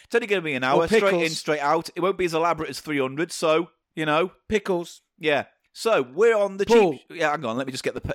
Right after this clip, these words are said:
Speaker 1: this bit out of the way.
Speaker 2: Pickles.
Speaker 1: Yeah.
Speaker 2: Um, there was a pipe.
Speaker 1: I saw the pipe pickle bomb
Speaker 2: I
Speaker 1: thing.
Speaker 2: would hit that.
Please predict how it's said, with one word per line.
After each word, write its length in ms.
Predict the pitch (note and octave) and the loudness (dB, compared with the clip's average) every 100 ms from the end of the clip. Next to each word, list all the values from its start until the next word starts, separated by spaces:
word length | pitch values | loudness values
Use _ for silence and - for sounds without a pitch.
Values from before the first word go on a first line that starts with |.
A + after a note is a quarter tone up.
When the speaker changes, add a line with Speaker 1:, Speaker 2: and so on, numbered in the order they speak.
| - | -4
Speaker 1:
this 160 | A#2 | -6
bit 160 | - F#2 | -2 -4
out 60 | E2+ | -2
of 60 | |
the 60 | E2+ | -2
way. 120 | E2 | -2
Speaker 2:
Pickles. 500 | G#3 - E3+ E3 - _ | -2 0 -2 -2 -10 _
Speaker 1:
Yeah. 340 | - G3+ E3+ | -4 0 0
Speaker 2:
Um, 120 | E3+ E3+ _ _ _ _ _ _ _ | 0 -4 _ _ _ _ _ _ _
there 100 | F3+ | -4
was 100 | E3+ | -4
a 60 | F3 | -6
pipe. 420 | - G#3 F3 - _ _ _ _ - | -4 0 0 -2 _ _ _ _ -10
Speaker 1:
I 60 | |
saw 240 | B2+ D#3+ E3 | -4 0 0
the 60 | |
pipe 280 | D3 C3+ C3+ | 0 -4 -4
pickle 260 | D3+ C3 B2+ | -6 -6 -4
bomb 220 | B2 A#2+ | 0 2
Speaker 2:
I 120 | F3 | 2
Speaker 1:
thing. 120 | F#3 | 4
Speaker 2:
would 120 | F#3+ D3 | 2 0
hit 260 | F3+ E3 | -6 -8
that. 240 | A2 E2 | -10 -16